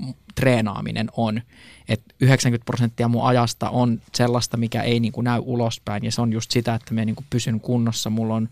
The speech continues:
ö, kolmen ihmisen valmennustiimi, ja, ja mua testataan vähän väliä, ja, ja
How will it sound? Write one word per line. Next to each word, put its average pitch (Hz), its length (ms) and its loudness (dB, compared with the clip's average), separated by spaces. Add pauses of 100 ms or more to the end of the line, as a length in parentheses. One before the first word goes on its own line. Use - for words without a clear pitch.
ö, - 20 -4 (520)
kolmen 127 400 6
ihmisen 120 500 0
valmennustiimi, 117 1120 2 (540)
ja, 120 340 2
ja 117 100 4
mua 120 180 4
testataan 117 680 0
vähän 117 300 2
väliä, 117 380 4
ja, 113 280 2 (140)
ja 117 200 2